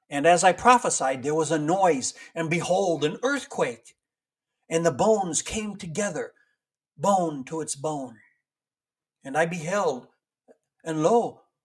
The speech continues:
there were sinews upon them, and flesh came up, and skin covered them above. But there was no breath in them. Verse nine.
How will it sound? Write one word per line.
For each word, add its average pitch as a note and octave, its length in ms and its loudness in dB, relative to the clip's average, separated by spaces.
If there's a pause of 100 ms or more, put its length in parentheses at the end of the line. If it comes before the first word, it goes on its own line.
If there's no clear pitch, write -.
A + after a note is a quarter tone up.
there F3 160 2
were F#3 360 2
sinews C4 560 2
upon D#3+ 360 -10
them, - 240 -10 (240)
and D3 280 -6
flesh A#3+ 340 8
came D3+ 320 -6
up, - 240 -8 (300)
and D#3+ 160 -2
skin A3 500 6
covered F#3 380 -4
them F#3 160 -2
above. F3 640 -4 (920)
But E3 220 -6
there C#3+ 140 -2
was C#3+ 200 -2
no C#3 200 -6
breath G#3 360 2
in A#2+ 180 -2
them. - 320 -12 (1200)
Verse - 220 -6
nine. D#3 320 -4